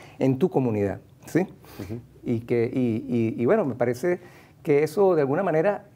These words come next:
Speaker 1: eh, eh, es el mundo que no muestran los medios, es el mundo real contra el virtual y es con el que se estrellan todo el tiempo,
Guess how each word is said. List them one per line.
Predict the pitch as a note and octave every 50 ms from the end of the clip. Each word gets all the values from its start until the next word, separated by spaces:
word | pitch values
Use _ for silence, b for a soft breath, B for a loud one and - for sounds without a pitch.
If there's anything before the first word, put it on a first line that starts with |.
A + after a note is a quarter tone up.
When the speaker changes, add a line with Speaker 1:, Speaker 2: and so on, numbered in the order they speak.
| - -
Speaker 1:
eh, | D3 C3 B2+ B2 B2 - -
eh, | - C3+ B2 A#2 A#2 G#2+ - - -
es | D3 C#3+
el | G3 G#3
mundo | G3 G3+ G3 G3 G#3
que | E3+ D#3+
no | D#3 F3
muestran | F#3 G3 F#3+ F#3+ F#3
los | F3+ F3+
medios, | D3+ G3 G#3 G3+ C#3 A#2+ B2 C#3 - - B B B B B B B B B B B _
es | - B2 A#2+ C#3+
el | E3
mundo | E3+ F#3 F#3+ E3+ F#3
real | E3+ D#3 C#3+ C3+ C#3 D3+ E3 F3+ F3 D#3+ -
contra | - E3 D#3 C#3+ C3+ C#3
el | C3 A#2
virtual | A#2+ A2+ A2+ - B2+ A#2 C#3+ C3 B2+ C3 C3 B B B B B B B B
y | - - C3+ C3+ C#3 D3+
es | E3 D#3+
con | E3 - - G#3+ F#3
el | D#3 C3+ B2+
que | - - - - B2+
se | - - A#2
estrellan | - - E3 F#3+ G#3 F#3+ F3 D3+ C3+
todo | C#3 C3 B2
el | A2+
tiempo, | - G#2 F#2+ F#2 F2+ -